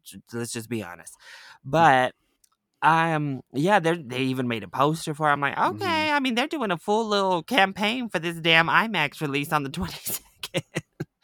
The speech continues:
Speaker 2: I,
Speaker 1: But it
Speaker 2: yeah, yeah, it's, I'm not, I'm not surprised.
Speaker 1: I mean,
Speaker 2: I'm
Speaker 1: it
Speaker 2: not
Speaker 1: is
Speaker 2: surprised.
Speaker 1: amazing, though, to think of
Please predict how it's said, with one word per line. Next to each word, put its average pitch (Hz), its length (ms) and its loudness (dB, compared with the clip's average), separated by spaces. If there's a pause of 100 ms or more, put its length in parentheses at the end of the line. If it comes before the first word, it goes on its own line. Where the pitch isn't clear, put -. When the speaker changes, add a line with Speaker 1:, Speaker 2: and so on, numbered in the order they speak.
(580)
Speaker 2:
I, - 240 6
Speaker 1:
But 359 100 6
it 294 80 4
Speaker 2:
yeah, 156 540 4 (100)
yeah, 190 360 0
it's, 156 360 -6
I'm 143 220 -4
not, 170 340 0
I'm 117 100 -12
not 131 180 -8
surprised. 139 560 -10 (600)
Speaker 1:
I 165 80 0
mean, 190 220 2
Speaker 2:
I'm - 60 -2
Speaker 1:
it 185 60 -2
Speaker 2:
not 233 60 4
Speaker 1:
is 285 80 -2
Speaker 2:
surprised. 185 120 0
Speaker 1:
amazing, 139 420 0
though, 113 140 -2
to 113 100 -8
think 151 300 -8
of 113 360 -6